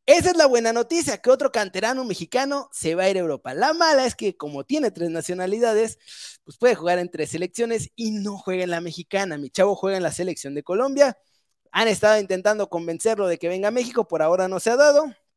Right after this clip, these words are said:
Vamos a ver si en el futuro lo convencen, pero se va a Europa un canterano tuzo. O sea, hay unos que no dejan salir, pero hay otros a los que sí dejan salir. Tampoco todo es malo en Pachuca, ni tampoco todo es bueno. Lo que sea de cada quien.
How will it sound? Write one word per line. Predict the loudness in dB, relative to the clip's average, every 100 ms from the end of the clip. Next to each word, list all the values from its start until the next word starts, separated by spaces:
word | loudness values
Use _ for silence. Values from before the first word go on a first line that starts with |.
| _ _ _ _ _
Vamos | -10 -10 -8 -6
a |
ver | -6 -6 -12 _ _ _
si | -10
en | -4
el | -2 -4
futuro | -8 -12 -4 -2 -2 -2
lo | -2 -2 _ _
convencen, | 0 0 -2 -2 -2 -2 -6 -6 -6 -6 -12 _ _
pero | -20 -18
se | -8
va | 0 0 0
a | -2
Europa | 0 -2 0 -2
un | 0
canterano | -2 -2 -2 -2 0 2 0 0 -4 _ _ _ _
tuzo. | -2 -2 -6
O | -14 _ _ _ _ _ _ _ -20
sea, | -20 -12
hay | 0 2 2
unos | 0 0
que | -2
no | -2
dejan | -2 -2
salir, | -2 -2 -2 -6 -12 -20 _ _ _
pero | -10 -2
hay | -2
otros | -2 -8
a | -12
los | -12
que | -16
sí | -16 -16
dejan | -16 -18
salir. | -16 -18 -20 _ -20 -14
Tampoco | -6 -4 -4
todo | 0 0
es | 0
malo | -2
en | 0
Pachuca, | -2 -2 -2 -2
ni | -4
tampoco | -10 -10 -8 -6 -6
todo | -6
es | -10
bueno. | -10 -20 _
Lo | -12
que | -8
sea | 0 2
de | 2
cada | 0 -2
quien. | -6 -20